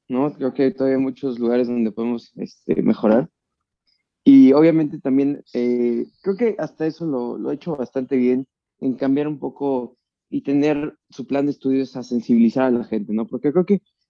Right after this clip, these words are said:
hoy en día, en, en, en un mundo donde vivimos al instante, ¿no? Donde podemos encontrar a alguien en todo momento, donde ya no hay esta espera o, o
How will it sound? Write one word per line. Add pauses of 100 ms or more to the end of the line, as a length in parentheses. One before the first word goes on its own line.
(200)
hoy
en
día,
en,
en,
en
un
mundo
donde (120)
vivimos
al
instante,
¿no?
Donde (480)
podemos
encontrar
a
alguien
en
todo
momento, (480)
donde
ya
no
hay
esta
espera
o,
o